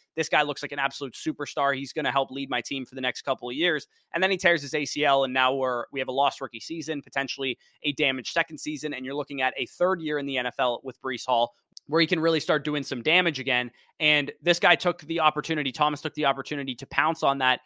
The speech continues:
go after Breece Hall. I think this is a very home run type of trade because the way I'd equate value into this,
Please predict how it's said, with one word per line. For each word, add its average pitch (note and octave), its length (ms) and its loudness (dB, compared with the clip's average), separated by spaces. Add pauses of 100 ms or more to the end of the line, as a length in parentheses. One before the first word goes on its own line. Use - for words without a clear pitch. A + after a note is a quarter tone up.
(140)
go E3 160 6
after E3+ 280 6
Breece C3+ 260 -4
Hall. B2+ 160 2
I B2 100 0
think D#3+ 200 -2
this D#3+ 160 -4
is D#3 120 -6
a D3 140 -2
very D#3 380 0
home D3 280 -2
run C#3 200 2
type C#3 200 -2
of A2+ 60 -14
trade D3+ 360 -2 (200)
because D3 260 0
the C#3+ 120 -2
way F3+ 140 4
I'd E3+ 100 6
equate D3+ 280 -2
value D3 380 2
into B2+ 160 -6
this, B2+ 300 -10